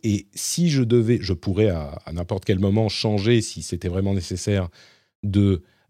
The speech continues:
euh, service de, d'abonnement. Je ne souhaite pas le faire parce que je suis très content de la manière dont ils, euh, dont ils gèrent les choses. Donc voilà, pour Patreon, j'ai même été ambassadeur pour eux, euh, à un moment.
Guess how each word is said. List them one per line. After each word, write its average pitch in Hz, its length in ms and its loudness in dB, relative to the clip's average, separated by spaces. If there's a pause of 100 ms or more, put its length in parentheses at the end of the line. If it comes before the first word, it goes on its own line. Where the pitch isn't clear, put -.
euh, 82 640 -2 (320)
service 104 720 0 (220)
de, 98 160 -4
d'abonnement. 98 640 2 (320)
Je 87 140 -2
ne 95 80 2
souhaite 147 300 2
pas 110 160 2
le 101 40 -2
faire 110 540 0 (140)
parce 82 180 -4
que - 160 -4
je 104 100 -2
suis 87 220 -6
très - 140 -6
content 104 320 -4
de 104 40 0
la 95 60 0
manière 87 300 -2
dont 92 160 -4
ils, 85 340 -6
euh, 80 320 -6 (160)
dont 87 80 -6
ils 85 160 -6
gèrent 95 160 0
les 95 80 -4
choses. - 300 -10 (1200)
Donc 165 220 10
voilà, 139 400 8
pour 101 160 -2
Patreon, 113 320 4
j'ai 113 100 4
même 101 140 4
été 98 200 0
ambassadeur 85 800 -4
pour 87 320 -4
eux, 101 400 2
euh, 85 200 -6
à 117 80 -6
un 95 100 0
moment. 104 460 2